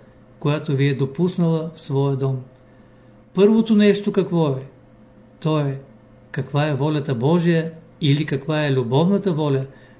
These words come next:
защото в природата има една любовна воля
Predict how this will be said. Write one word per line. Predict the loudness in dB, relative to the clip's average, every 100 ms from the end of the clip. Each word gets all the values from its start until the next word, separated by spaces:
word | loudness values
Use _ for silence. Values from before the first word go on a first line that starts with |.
| -10
защото | -4 -4 -2 -4 0 -2 -2 -8
в |
природата | -4 0 0 0 -2 -2
има | -2 0
една | 0 0 2
любовна | 2 2 2 2 2
воля | 0 0